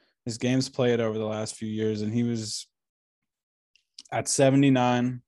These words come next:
in, uh, seventeen eighteen, then seventy-five in eighteen nineteen, and then he had sixty-five and sixty-six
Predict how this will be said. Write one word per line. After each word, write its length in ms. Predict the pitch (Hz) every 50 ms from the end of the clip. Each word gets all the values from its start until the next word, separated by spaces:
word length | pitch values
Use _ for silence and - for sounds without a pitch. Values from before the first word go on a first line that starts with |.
| _ _ _ _ _ _ _ -
in, 220 | 113 113 113 113
uh, 160 | 113 110 107
seventeen 440 | 107 - 127 120 117 117 - 123 117
eighteen, 600 | 113 113 113 - - - 120 117 113 110 110 107 _ _ _ _ _ _ _ _ _ _
then 140 | - 113 110
seventy-five 720 | 104 - 131 123 120 123 120 117 - - 120 120 120 117 117
in 80 | 113
eighteen 340 | 113 113 110 - - 117 113
nineteen, 520 | 110 110 110 110 107 - - 113 110 110
and 160 | 107 107 107 107
then 120 | 107 107
he 80 | 110 113
had 220 | 107 110 107 104
sixty-five 640 | - - 127 - - - 117 - - 120 120 120 110
and 120 | 110 110
sixty-six 840 | - - 117 - - 117 110 - - 127 110 107 - - - -